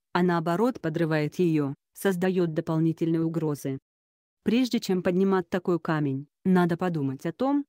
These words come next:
а не отшибет ли он ноги. В конечном счёте, это невыгодно. Ведь эти страны рискуют начать борьбу с двумя гигантами,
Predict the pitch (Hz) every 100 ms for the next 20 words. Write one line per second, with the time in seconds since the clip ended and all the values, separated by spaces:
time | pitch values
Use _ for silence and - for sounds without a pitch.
0 | _ 185 185 175 170 - 180 262 247 214
1 | 170 151 147 143 139 135 - _ _ _
2 | _ _ _ - 196 196 170 175 170 175
3 | - 156 - 131 127 _ - 175 175 165
4 | 156 135 135 135 135 - _ _ _ _
5 | _ - 180 175 160 165 - 175 202 185
6 | 185 - - 170 175 175 - 170 170 185
7 | 170 170 165 160 180 180 170 170 165 143
8 | 143 143 135